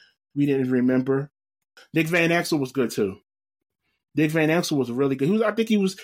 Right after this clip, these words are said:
his best years is with Denver, but Nick Van Exel, yeah, he was, he was good. He was good. He played, Kobe played his last season with Byron Scott, who, you know, won championships with,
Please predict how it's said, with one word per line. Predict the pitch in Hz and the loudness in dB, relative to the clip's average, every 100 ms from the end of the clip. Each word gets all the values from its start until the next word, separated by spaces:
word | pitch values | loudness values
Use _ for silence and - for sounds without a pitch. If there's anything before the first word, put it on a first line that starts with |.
| - | -14
his | - 147 | -4 -4
best | 147 180 185 | -2 -2 -2
years | 196 180 165 | -2 -4 -6
is | 147 | -6
with | 143 120 | -6 -2
Denver, | 135 185 214 247 214 | -2 0 0 -2 -4
but | 135 127 117 - _ _ _ _ _ _ | -2 0 0 -4 _ _ _ _ _ _
Nick | 131 156 | -4 -2
Van | 165 175 | 0 2
Exel, | 170 160 160 147 143 | 2 2 0 -2 -2
yeah, | 131 135 120 | -4 0 2
he | 131 208 | 2 2
was, | 226 196 | 0 -2
he | |
was | 208 156 | -4 -2
good. | 127 101 - _ _ _ _ _ | -2 -2 -8 _ _ _ _ _
He | 156 | -6
was | 139 | -2
good. | 127 92 | -2 -2
He | 196 | -6
played, | - 240 247 233 214 _ _ _ - | -2 0 0 0 -6 _ _ _ -2
Kobe | 233 247 | 0 0
played | 240 220 | 0 0
his | 196 180 | 0 0
last | 190 190 | 0 0
season | - 185 165 | 0 0 2
with | 165 156 | 0 0
Byron | 147 147 139 | 0 2 2
Scott, | 127 - 139 117 - | 0 0 2 0 0
who, | 135 127 | 0 2
you | 127 | 2
know, | 127 117 - - - - _ | 2 0 -4 -16 -20 -20 _
won | 131 147 | -2 -2
championships | 143 156 143 139 131 127 131 127 127 | 0 -2 0 0 0 0 -2 -4 -4
with, | 117 | -4